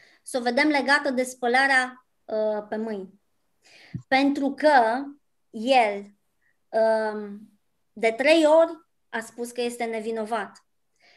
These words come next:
Dar în momentul în care a fost amenințat cu, uh, cezarul, da, asta i s-a reproșat, „A, da,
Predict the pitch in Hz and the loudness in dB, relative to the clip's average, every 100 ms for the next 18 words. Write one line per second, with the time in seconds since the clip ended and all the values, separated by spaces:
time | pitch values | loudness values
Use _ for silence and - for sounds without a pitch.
0 | _ 226 240 247 240 277 330 339 320 302 | _ 2 4 4 2 2 4 4 4 2
1 | 277 330 339 311 294 285 277 277 330 269 | 2 -2 -2 0 0 0 0 0 -2 -2
2 | 214 - - _ _ _ _ _ - 285 | -4 -14 -20 _ _ _ _ _ -6 -2
3 | 262 202 190 _ _ _ _ 233 226 214 | 0 -2 -8 _ _ _ _ -4 -2 -2
4 | 214 233 214 254 311 370 254 214 240 311 | -2 -2 0 4 4 4 2 0 -4 -8
5 | _ _ _ - 214 233 254 302 277 247 | _ _ _ -10 -6 -4 -2 -2 -2 -4
6 | 202 202 208 196 208 202 208 196 190 226 | -6 -8 -12 -12 -10 -10 -8 -8 -4 -2
7 | 302 330 | -2 -4